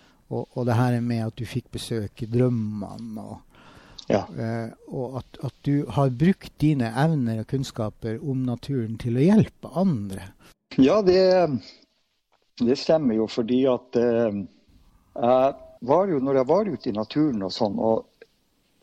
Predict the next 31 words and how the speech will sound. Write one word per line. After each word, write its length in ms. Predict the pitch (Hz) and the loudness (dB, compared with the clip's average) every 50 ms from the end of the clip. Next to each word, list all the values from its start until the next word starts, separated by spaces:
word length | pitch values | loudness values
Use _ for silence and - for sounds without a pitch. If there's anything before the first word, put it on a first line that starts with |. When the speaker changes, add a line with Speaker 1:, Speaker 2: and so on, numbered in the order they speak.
| _ | _
Speaker 2:
eh, 200 | - 127 120 120 | -10 -4 -4 -4
for 240 | 113 - - 147 151 | -4 0 2 2 2
å 40 | 151 | 2
si 180 | - - 160 151 | 4 2 2 4
det 100 | 147 123 | 4 4
veldig 240 | 131 120 113 123 | 4 4 4 4
enkelt, 320 | 127 123 110 - 120 104 - | 2 2 0 -2 -4 0 2
vi, 100 | 135 127 - - - - - - - | 0 0 0 -4 -14 -20 -20 -8 0
der 120 | - 143 147 | 2 2 2
hvor 180 | - - 143 | 2 2 2
vi 60 | 147 135 | 2 2
bodde, 360 | 127 151 156 143 131 117 110 | 2 2 2 2 2 2 2
vi 120 | 117 123 | 2 4
hadde 260 | 123 139 151 143 151 | 4 2 2 2 0
ikke 180 | - - 135 - | 0 0 0 2
elektrisk 680 | 131 135 135 151 143 - - - - 117 117 - - - | 2 2 2 2 0 -2 -6 -2 -2 -2 -2 -2 -6 -12
s-, 120 | - - - - _ _ _ - | -12 -14 -14 -16 _ _ _ -14
strøm 580 | - - - - 135 123 151 151 147 131 117 | -12 -12 0 2 4 4 4 2 2 0 -2
i 80 | 120 107 | -2 -2
huset, 340 | 104 120 123 120 - - 113 | 0 0 0 0 0 -2 0
vi 60 | 107 120 | 0 2
hadde 300 | 120 135 131 131 127 120 | 2 2 2 4 4 4
heller 300 | 123 127 123 123 127 123 | 4 4 4 4 2 2
ikke, 240 | - - 127 123 123 | 4 2 2 2 2
det 400 | - - - - - _ - 120 | -2 -10 -20 -20 -10 _ 2 2
var 100 | 135 131 | 2 4
ikke 140 | - 151 143 | 4 4 4
noe 160 | 143 120 104 | 4 2 2
bilvei 600 | - 143 151 156 147 127 117 98 104 95 104 104 | 4 4 6 6 4 4 4 4 4 4 2 2
dit, 340 | 90 110 104 98 - - - | 4 2 2 2 2 2 2
og 220 | 107 101 98 95 | 4 4 2 0